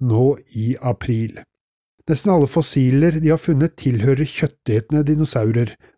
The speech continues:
noen flyvende med opp til seks meters vingespenn, noen på størrelse med Tyrannus rex, noen som krokodiller med lengde som en buss. De var spesialisert med tanke på hva de foretrakk å spise,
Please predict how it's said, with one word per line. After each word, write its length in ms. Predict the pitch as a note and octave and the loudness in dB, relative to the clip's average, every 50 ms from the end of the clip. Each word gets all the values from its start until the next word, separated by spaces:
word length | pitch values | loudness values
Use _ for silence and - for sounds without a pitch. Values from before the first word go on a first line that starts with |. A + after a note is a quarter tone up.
| _ _ | _ _
noen 240 | D3 C#3+ B2 C3 D#3+ | 0 2 2 2 0
flyvende 580 | - - - E3+ F3+ D#3+ C3+ A2+ G2 G#2 A#2 C#3 D#3 | -2 -2 0 2 2 4 2 2 0 -2 0 0 2
med 80 | E3 D#3+ | 2 2
opp 220 | C#3 B2+ - - - | 2 0 -2 -2 -4
til 140 | D3+ C3+ - | -4 -4 -2
seks 460 | - - - C#3 - - - - - D3 | -8 -4 -4 -4 -4 -4 -14 -6 -2 0
meters 360 | B2+ A#2 - - C#3+ - D3+ | 0 0 0 -2 -4 -2 0
vingespenn, 560 | D#3 C#3+ B2 A2 G#2 G2+ - - C#3+ E3 F#3 F3+ - _ _ _ _ _ _ _ - | 0 0 0 0 -2 -4 -2 -2 -2 0 -2 -4 -6 _ _ _ _ _ _ _ 2
noen 160 | E3 C#3 A#2 | 2 2 2
på 140 | A2 - D#3 | 2 -2 -4
størrelse 500 | - - F#3+ E3 C3 A#2 A2+ A2 - - | -2 0 0 0 2 0 -2 -2 -2 0
med 200 | C#3+ C#3+ C#3 C3+ - | 0 0 0 0 0
Tyrannus 460 | D3+ C#3+ C3+ C3+ C#3 C#3+ C#3 C3+ - - D3 C#3+ D#3 | 0 2 2 2 2 0 0 -2 -2 -2 0 0 0
rex, 320 | E3+ - - - - - - _ _ _ _ _ - | 0 -2 -8 -16 -16 -18 -20 _ _ _ _ _ 0
noen 220 | F3 E3 C#3+ C#3+ C3 | 2 4 4 2 2
som 200 | - D#3+ D#3 D3 | 0 -2 -2 0
krokodiller 720 | - D#3+ D3 - E3+ D#3+ D3 E3 D3+ A#2+ A2 B2 C#3+ D3+ | -2 -4 -2 0 -2 0 2 2 2 2 2 0 0 2
med 160 | D3+ D3+ D3 D#3 | 2 2 2 4
lengde 400 | D3+ C#3 A#2+ G2+ F#2 F#2+ G#2+ G#2 | 2 2 0 -2 -2 -4 -4 -2
som 160 | - C#3 C3+ | 0 0 0
en 160 | C#3 C3+ A2+ | 0 0 2
buss. 400 | B2 C#3 C3 C3+ - - - - _ _ _ _ _ _ _ _ _ _ _ _ _ _ _ _ _ - | 2 0 0 -2 -8 -12 -12 -16 _ _ _ _ _ _ _ _ _ _ _ _ _ _ _ _ _ 0
De 80 | C3+ | 0
var 80 | D#3 D#3 | 0 0
spesialisert 720 | - F#3 D#3 - E3+ E3+ F3 E3 - - C#3 C3 - - | 0 -2 0 2 2 0 0 0 0 0 0 0 0 -4
med 80 | F#3+ - | -4 -2
tanke 240 | F3 D3 A2+ - - | -2 -2 -2 -2 -2
på 80 | D#3 | 0
hva 160 | D3 C3+ B2+ B2+ C#3 | 2 2 2 2 2
de 100 | D#3 - | 0 0
foretrakk 480 | - D#3+ B2+ G#2+ G2+ C3 C3 - - | 0 0 0 0 0 -2 -4 -2 -2
å 80 | D3+ C#3+ | -6 -2
spise, 420 | - D#3+ C3+ A2+ - - F3 F#3 | 0 0 -2 0 0 -2 -2 -2